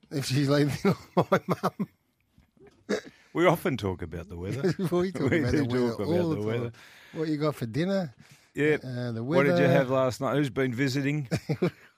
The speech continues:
Speaker 1: All those
Speaker 2: They have a
Speaker 1: things.
Speaker 2: lot of visitors, my mum and dad up there in Ballarat.
Speaker 1: Hey,
Speaker 2: Lots
Speaker 1: uh,
Speaker 2: of visitors.
Speaker 1: well, good on you.
Speaker 2: Anyway, happy birthday,
Speaker 1: And she's fit
Speaker 2: Mum.
Speaker 1: and healthy and well?
Speaker 2: Oh, crikey.
Speaker 1: How old, am I allowed to ask or not?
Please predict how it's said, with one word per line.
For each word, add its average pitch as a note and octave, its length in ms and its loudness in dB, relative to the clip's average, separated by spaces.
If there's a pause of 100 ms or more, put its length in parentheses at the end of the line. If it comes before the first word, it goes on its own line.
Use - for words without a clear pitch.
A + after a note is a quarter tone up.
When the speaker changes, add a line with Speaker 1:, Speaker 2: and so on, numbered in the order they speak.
Speaker 1:
All D#3 260 2
those G#2+ 180 -4
Speaker 2:
They A#2 120 2
have C3+ 100 2
a A2+ 40 -4
Speaker 1:
things. G2+ 60 -4
Speaker 2:
lot G2 120 -2
of F2 80 -6
visitors, D#2+ 400 -10
my E2+ 120 -6
mum E2 200 -8
and D#2+ 100 -12
dad E2+ 180 -10
up E2 140 -14
there E2+ 120 -14
in E2+ 100 -14
Ballarat. E2+ 360 -10 (240)
Speaker 1:
Hey, D#3 180 -2
Speaker 2:
Lots D#3 340 4
Speaker 1:
uh, F#2+ 60 -6
Speaker 2:
of D#2+ 40 -12
visitors. F2 340 -10
Speaker 1:
well, E3 120 -4 (100)
good G3+ 180 -2
on C3 100 0
you. A#2 40 2
Speaker 2:
Anyway, A#2+ 240 2
happy C#3 240 0
birthday, G2+ 240 0
Speaker 1:
And E3 100 0
she's D3+ 200 0
fit G3 160 -2
Speaker 2:
Mum. G3+ 100 -2
Speaker 1:
and D3 80 -4
healthy E3 300 -2
and C#3+ 100 -4
well? D#3 300 4
Speaker 2:
Oh, - 100 -12
crikey. F3+ 760 -2
Speaker 1:
How F#3+ 140 0
old, G3 220 2
am D3+ 160 2
I D3+ 60 2
allowed D#3+ 160 2
to D#3+ 80 0
ask G3+ 280 -2
or E3+ 60 -2
not? B2 200 -4